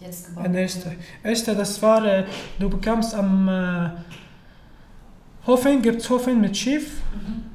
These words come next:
Speaker 2: dann kommt Polizei oder Bus, alle steig ein
Speaker 1: Mhm.
Speaker 2: zum ersten Camp.
Speaker 1: Okay, und dann?
Speaker 2: Und dann, wir sind einfach hingegangen und wir dachten, ja, wir sind in Europa,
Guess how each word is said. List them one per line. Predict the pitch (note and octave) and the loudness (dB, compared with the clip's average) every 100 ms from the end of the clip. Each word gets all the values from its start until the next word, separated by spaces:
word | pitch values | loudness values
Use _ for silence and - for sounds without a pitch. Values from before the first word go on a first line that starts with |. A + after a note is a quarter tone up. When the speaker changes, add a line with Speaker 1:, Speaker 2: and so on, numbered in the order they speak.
| - | -4
Speaker 2:
dann | F#3+ F3+ | -2 0
kommt | G#3 G3+ - | 0 0 -2
Polizei | F#3+ F3+ - G3+ G#3 | -4 -4 -2 0 2
oder | F3 E3 | 0 -4
Bus, | F#3 A3+ A3+ - - - - - - - | -4 -4 -4 -6 -8 -8 -14 -18 -20 -8
alle | G#3 F#3 | -2 -2
steig | - F#3 F#3+ G3 | -2 -4 -4 -2
ein | A3 B3 | -2 -2
Speaker 1:
Mhm. | - - - | -8 -14 -8
Speaker 2:
zum | F3+ F3+ | -6 -4
ersten | E3+ F3 D#3+ | -4 -6 -6
Camp. | D#3 D3+ - - - - - - - - - G3+ | -6 -6 -14 -20 -20 -20 -20 -20 -20 -20 -20 -20
Speaker 1:
Okay, | G3+ G#3 G#3 G#3 | -18 -16 -16 -14
und | G3 | -14
dann? | G#3 A3 B3 - - - - | -12 -12 -14 -18 -20 -20 -6
Speaker 2:
Und | G3 F#3+ | 2 2
dann, | F#3 G3+ G#3 F#3 | 4 4 2 2
wir | F3 F3 | 2 0
sind | G3 | 0
einfach | G3 F#3+ F3 D#3+ | 0 -2 -4 -2
hingegangen | F#3+ F#3 F3 F#3 G3+ G#3+ G#3 | 0 0 0 0 0 0 0
und | E3 D#3+ | 0 0
wir | E3 | 0
dachten, | E3+ - E3 | -2 -2 -2
ja, | E3+ E3+ E3 | 0 0 0
wir | D#3+ | 0
sind | F3 E3+ | 0 0
in | E3 E3 D#3+ | 0 0 0
Europa, | D#3+ E3 D#3+ A#3 A#3 | -2 -6 -6 -6 -6